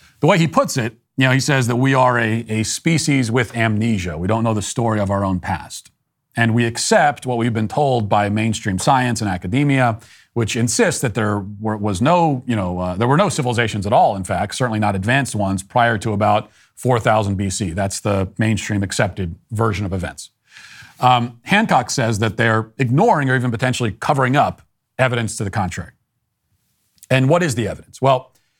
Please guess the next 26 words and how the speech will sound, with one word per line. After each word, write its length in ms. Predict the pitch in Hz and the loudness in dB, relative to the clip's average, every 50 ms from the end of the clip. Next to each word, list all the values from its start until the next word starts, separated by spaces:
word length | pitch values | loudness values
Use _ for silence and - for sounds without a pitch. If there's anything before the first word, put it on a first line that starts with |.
| _ _ _ _ _ _ _ _ - | _ _ _ _ _ _ _ _ 0
much 220 | 147 180 220 - | 4 4 4 4
of 60 | 233 | 2
it 80 | 202 170 | -2 0
centers 340 | - 190 170 160 156 143 135 | 2 2 2 2 2 2 2
around 300 | 143 139 135 131 120 117 | 2 4 4 2 2 2
various 400 | 123 139 139 135 135 123 - - | 2 2 4 4 2 0 0 -2
ancient 340 | - 139 143 - - 117 107 | 0 0 0 0 -2 -4 -4
structures 540 | - - - 147 143 - - 151 139 120 120 | -2 0 0 0 0 0 -2 -2 -2 0 0
around 220 | 127 127 123 123 | 2 2 2 2
the 80 | 120 120 | 2 2
world 280 | 117 120 120 123 123 | 2 2 2 2 2
that 80 | 113 113 | 0 -2
have 120 | 104 90 | -2 -2
turned 240 | - - 123 120 110 | -2 -2 0 2 2
out 180 | 110 110 110 - | 2 2 0 0
to 60 | 113 | -2
be 120 | 107 110 | -2 -2
much 240 | 110 104 110 110 - - | 0 0 -2 -2 -4 -4
older 400 | - 110 117 131 123 131 127 120 | -4 -4 -2 0 0 0 0 0
than 100 | 113 120 | 0 0
they 100 | 120 117 | 0 0
were 100 | 117 110 | 0 0
originally 360 | 110 113 107 104 117 113 110 | 0 0 0 -2 -2 -2 -2
thought 260 | 101 - 117 113 113 - | 0 0 0 0 0 -2
to 60 | 120 | -4
be. 300 | 107 113 113 113 113 110 | -2 0 0 0 0 -2